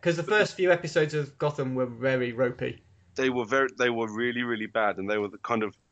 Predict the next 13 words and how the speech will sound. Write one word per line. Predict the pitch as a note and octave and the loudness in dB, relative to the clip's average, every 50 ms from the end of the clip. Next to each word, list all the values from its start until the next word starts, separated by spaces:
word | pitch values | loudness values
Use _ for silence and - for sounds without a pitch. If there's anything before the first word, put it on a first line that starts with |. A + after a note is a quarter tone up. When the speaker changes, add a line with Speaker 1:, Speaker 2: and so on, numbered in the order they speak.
| _ _ _ _ - | _ _ _ _ -14
Speaker 2:
the | G#2+ G#2 | -12 -12
throwing | - - - B2+ C3 C3 B2+ B2 A#2 A2+ - - _ - | -10 -6 -2 0 2 2 4 2 2 0 -2 -6 _ -8
every | B2 A#2+ A2+ G2 G#2 A2+ A#2 G#2+ | -6 -6 -6 -8 -6 -6 -6 -6
hint | F#2+ A2 A#2+ A2+ G2+ - | -6 -6 -4 -4 -6 -8
to | - A#2+ - | -10 -12 -8
every | G#2+ A2 G2 G#2+ A2+ | -8 -6 -6 -6 -10
character | G#2+ - A#2 A#2 A2 G#2+ G2+ F#2 - G#2 G#2 | -8 -4 -4 -2 -2 -2 -4 -6 -8 -4 -2
into | A2 A2 G#2 G2+ - F2 F2 | -2 -2 -2 -4 -10 -12 -8
it. | - C#3 | -6 -6
Speaker 1:
Mm, | C3+ B2 A#2+ _ _ _ _ - | -6 -8 -10 _ _ _ _ -10
mm. | C3+ C3 B2 B2 A2+ | -8 -6 -6 -6 -8
Speaker 2:
Oh, | A2 A2+ A2+ A2+ A2+ A2 - - | -10 -8 -8 -8 -10 -10 -14 -16
just | - - | -18 -18